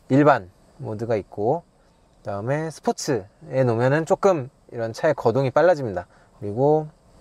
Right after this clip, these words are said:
그다음에 산악이라고 써 있는 모드가 있는데요. 이 산악 모드는 이제 정말 가파른 오르막이나 이런 데서,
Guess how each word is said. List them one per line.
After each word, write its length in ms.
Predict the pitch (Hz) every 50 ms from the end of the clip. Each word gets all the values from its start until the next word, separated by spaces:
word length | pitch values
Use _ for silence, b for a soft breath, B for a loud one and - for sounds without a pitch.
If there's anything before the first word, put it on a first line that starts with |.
| _ - - - - - - - -
그다음에 200 | - - 101 101
산악이라고 680 | 190 - - - 254 262 277 269 226 247 233 202 185 165
써 140 | - 175 156
있는 200 | 147 147 147 135
모드가 280 | 107 98 95 110 123
있는데요. 380 | 110 90 87 87 92 117 135 - B B B B B B B B B
이 80 | 110
산악 380 | - - - 226 254 269 277 269
모드는 600 | 254 240 220 185 202 196 190 196 214 226 240 233 - b b b b b b b b b b b b b b b _ _ _
이제 340 | - - 107 98 92 90 - - _ - _ _ _ _ _ _ _ _ - _ _ _ _ - - - -
정말 480 | - - 151 170 196 226 220 170 - - -
가파른 640 | - - 120 - - - 208 202 196 196 190 185 165
오르막이나 580 | 139 123 131 156 175 170 151 135 123 113 101 98
이런 280 | 101 107 107 127 135
데서, 460 | 127 120 107 117 107 101 107 104 104